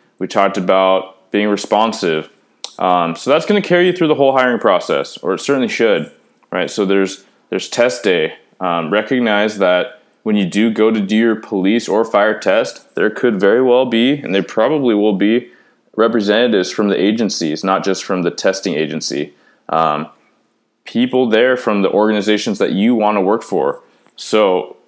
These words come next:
keep that in mind. Um, again, show up with your best self. Be well rested, be engaged.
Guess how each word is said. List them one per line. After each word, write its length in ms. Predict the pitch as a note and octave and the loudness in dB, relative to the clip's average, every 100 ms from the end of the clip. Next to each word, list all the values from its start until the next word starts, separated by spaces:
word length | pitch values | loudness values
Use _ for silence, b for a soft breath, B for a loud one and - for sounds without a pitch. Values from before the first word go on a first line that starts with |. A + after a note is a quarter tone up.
| - | -16
keep 240 | - A2 | -4 0
that 180 | B2+ C#3 | 2 2
in 80 | C3+ | 0
mind. 500 | G#2+ A2+ B2+ D#3 D#3 - - | 0 2 0 -2 -8 -20 -8
Um, 480 | F#2+ F#2 E2+ F2 F2+ _ _ - | -2 0 -2 -4 -10 _ _ -12
again, 480 | F2 G#2 A#2+ F2 | -4 -2 0 -2
show 360 | D#2+ - G#2 G#2+ | -6 -2 0 2
up 140 | A2 | 0
with 80 | G#2+ | 0
your 100 | G2 | -2
best 300 | E2+ F#2 G2 | 0 0 0
self. 400 | - G2 D#2+ - - b b _ | 0 2 0 -4 -16 b b _
Be 120 | F#2+ | -4
well 200 | G#2 G#2+ | 0 2
rested, 560 | A2 G2 G#2 - A2 F#2 | 2 2 0 0 -2 0
be 160 | G2 G2 | 0 -2
engaged. 600 | F#2 F#2 F#2+ E2 E2 | 0 0 2 0 -6